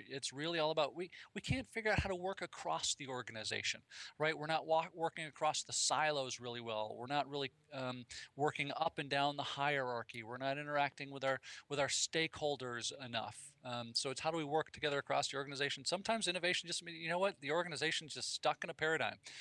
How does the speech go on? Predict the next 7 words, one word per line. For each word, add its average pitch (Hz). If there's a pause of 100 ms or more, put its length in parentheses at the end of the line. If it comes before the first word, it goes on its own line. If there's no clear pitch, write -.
(240)
They 143
had 131
a 120
tremendously 165
successful 147
product 185
solution. 202